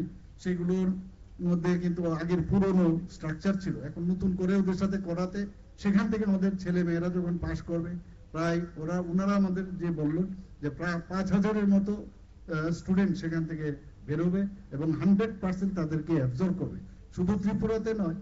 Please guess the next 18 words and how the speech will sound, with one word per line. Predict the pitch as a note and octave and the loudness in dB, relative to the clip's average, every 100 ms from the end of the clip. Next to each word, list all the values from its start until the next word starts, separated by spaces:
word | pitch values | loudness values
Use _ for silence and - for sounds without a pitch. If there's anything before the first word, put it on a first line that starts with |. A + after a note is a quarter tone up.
| - D3+ | -10 -6
ইন্ডিয়াতেও | D#3 F3 G3 G3 F#3+ | -2 0 0 0 0
নয়, | D3+ D#3 - - - - - F#3 | 0 -2 -10 -16 -20 -20 -10 0
even | G3+ G3+ - - D3+ C3 B2+ | 4 4 2 -6 -10 -8 -4
বিদেশেও | E3 G#3 - F#3+ B2+ - - | 0 0 0 -2 -4 -10 -4
ওনারা | D3 D3 | -2 -2
পাঠাবেন। | C3 C3 B2+ B2+ - - - - | 0 -2 -2 -8 -12 -16 -18 -10
তো | A3 | -4
আমরা | G#3+ A#3 A#3 | -2 0 -2
সব | - G#3 G#3 | -2 -2 0
জায়গায় | G3+ G3+ A3 | 2 2 2
আমরা | G#3 G3+ | 0 0
চেষ্টা | F#3+ F3 F#3+ | 0 -2 -2
করছি | F#3 F3+ - G3 - - - - - - - - - - G#3 E3 | 0 -2 -2 -6 -6 -14 -20 -20 -20 -18 -16 -14 -12 -10 -10 -10
যাতে | D#3+ F3+ | -12 -8
করে | E3+ E3+ E3+ - - G3+ - - - - - - - - - - B2 | -4 -2 -4 -6 -6 -4 -4 -6 -12 -20 -20 -20 -20 -20 -20 -16 -4
এখানে | D#3 E3 | 0 0
কর্মসংস্থান | E3 E3 E3 E3+ E3 - F3+ | 0 -2 -2 -2 -6 0 2
হয় | F3 D#3 F#3+ | 4 2 0